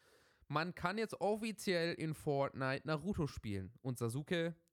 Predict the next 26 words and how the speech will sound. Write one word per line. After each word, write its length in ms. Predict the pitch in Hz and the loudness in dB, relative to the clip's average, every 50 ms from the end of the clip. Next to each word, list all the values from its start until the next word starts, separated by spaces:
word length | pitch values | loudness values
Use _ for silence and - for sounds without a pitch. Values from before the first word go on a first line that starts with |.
| _ _ - | _ _ -6
und 240 | - - 120 110 - | -2 -2 -2 -2 -2
Kakashi 580 | - 120 - 139 139 - - 156 151 143 143 _ _ _ _ _ - | -4 -4 0 -2 -2 -2 -2 -4 -4 -4 -6 _ _ _ _ _ -6
und 200 | - 131 127 - | -4 -4 -2 -2
Sakura. 480 | - 135 - - 196 156 123 101 - - _ _ _ _ _ _ _ _ _ _ _ | -4 -4 -2 -2 -2 -2 -2 -4 -4 -8 _ _ _ _ _ _ _ _ _ _ _
Denn 140 | - 135 143 | -2 -2 0
es 120 | 127 131 - | -2 -4 0
kam 260 | - 160 165 175 180 | 0 0 0 0 -2
jetzt 320 | 175 170 165 - - - _ _ _ - | -4 -6 -6 -10 -16 -18 _ _ _ -4
dieses 440 | 143 135 123 123 135 127 - - - _ _ _ _ | -4 -2 0 0 0 0 -2 -4 -14 _ _ _ _
Skin-Pack 880 | - - - - - 170 160 151 147 143 - 151 147 143 143 - - - _ _ _ - | -12 -10 -10 -4 0 0 0 0 -2 0 2 2 2 2 0 -4 -6 -20 _ _ _ -10
zu 180 | - - 147 | -4 -2 0
Naruto. 580 | 139 131 127 123 120 110 104 - 110 101 101 - _ _ _ - - - 160 - | 2 2 0 0 0 -4 -4 -4 -6 -6 -6 -8 _ _ _ -20 -20 -20 -20 -18
Es 80 | - - | -8 -2
kam 220 | - 175 185 185 | 0 0 0 0
wirklich 320 | 208 240 - - 220 202 - | -2 -4 -2 -4 -6 -6 -2
diese 220 | 196 185 160 156 | -2 -2 -2 -2
Kooperation 760 | - - 160 - 147 - 151 139 143 - - - 147 151 156 | -2 -2 -2 0 0 0 0 0 0 -2 0 0 2 2 2
jetzt 200 | 151 135 - - | 0 -2 -2 0
wirklich 420 | 135 135 131 - 165 156 - - - | 0 0 0 0 -4 -6 -6 -2 -2
raus. 300 | 160 160 131 117 - - | 0 0 0 0 -2 -4
Das 140 | 120 - | -6 -2
heißt, 240 | - 143 165 180 - | 0 0 0 0 -4
es 120 | 170 156 - | -6 -4 0
war 120 | 151 156 | 2 2
ja 80 | 175 165 | 2 2
schon 220 | - 170 160 143 | 0 0 -4 -4